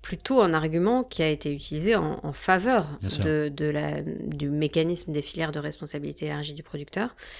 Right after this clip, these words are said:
Speaker 1: en se disant justement, puisqu'elles ont une connaissance, euh, intime <laughs> de,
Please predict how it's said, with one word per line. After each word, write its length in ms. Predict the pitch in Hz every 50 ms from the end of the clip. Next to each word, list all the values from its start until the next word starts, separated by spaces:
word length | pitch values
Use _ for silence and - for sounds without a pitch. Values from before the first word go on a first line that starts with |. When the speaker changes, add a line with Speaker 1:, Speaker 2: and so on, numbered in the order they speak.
| - - - - - - - -
Speaker 1:
en 60 | -
se 40 | 165 151
disant 200 | 156 196 233 214
justement, 680 | 170 185 185 - - 214 226 269 254 190 - - _ -
puisqu'elles 420 | - 190 - - 185 170 170 165
ont 180 | 180 180 175 165
une 160 | 151 147 147
connaissance, 600 | 147 - 160 156 156 151 - 165 160 - - -
euh, 680 | 143 139 143 147 143 - - - - - - - - - - -
intime 380 | - 170 - - - - 127
<laughs> 360 | 127 - - - 349 262 226 -
de, 80 | 214